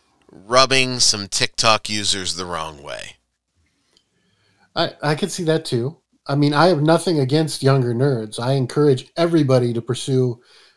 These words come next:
Speaker 2: whatever insane nerdy hobby they like. But, uh, you know, when we're talking about things that happened twenty-five years ago, like we were today, are, are people gonna be interested in that who weren't even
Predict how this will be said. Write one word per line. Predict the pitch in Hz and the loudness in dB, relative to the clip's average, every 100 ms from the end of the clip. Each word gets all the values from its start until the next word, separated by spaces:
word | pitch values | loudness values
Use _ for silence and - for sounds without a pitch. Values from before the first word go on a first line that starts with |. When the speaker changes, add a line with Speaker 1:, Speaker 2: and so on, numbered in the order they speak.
| - | 2
Speaker 2:
whatever | 131 156 151 151 135 | 4 6 4 -2 -2
insane | 139 127 - 151 147 147 | -2 -2 0 2 2 2
nerdy | 143 143 131 | 2 2 2
hobby | 123 131 123 120 | 0 0 -2 -4
they | 123 120 | -4 -2
like. | 185 175 117 - - | -2 -2 -4 -10 -8
But, | 123 127 _ _ _ _ _ _ 156 | -6 -8 _ _ _ _ _ _ -10
uh, | - _ | -10 _
you | 156 143 | -2 0
know, | 135 127 | 2 2
when | 120 139 | 2 2
we're | 156 | 2
talking | 165 180 156 147 | 2 0 0 -2
about | 135 131 131 131 - | -2 0 0 -2 -4
things | 135 120 | -2 0
that | 127 | 0
happened | 120 131 131 127 120 - _ _ _ - | 0 0 -2 -4 -6 -12 _ _ _ -6
twenty-five | 170 151 139 139 117 | 0 2 2 0 -2
years | 165 226 165 | -2 -2 -2
ago, | 127 120 117 120 - _ _ _ _ _ _ _ _ _ | -2 -4 -4 -8 -12 _ _ _ _ _ _ _ _ _
like | 143 139 | 2 4
we | 135 | 4
were | 131 131 127 | 4 4 4
today, | 139 196 220 123 123 135 _ _ _ _ _ _ _ _ _ _ _ _ _ | 2 2 2 0 -4 -12 _ _ _ _ _ _ _ _ _ _ _ _ _
are, | 170 - | -4 4
are | 170 139 | 4 4
people | 180 156 | -2 0
gonna | 156 | 0
be | 131 135 | 2 2
interested | 139 139 117 - 123 | 2 0 -2 -4 -6
in | 120 | -4
that | 120 123 | -4 -6
who | 123 139 | -2 -2
weren't | 135 135 131 | 2 2 0
even | 131 120 123 120 | -2 -2 -4 -6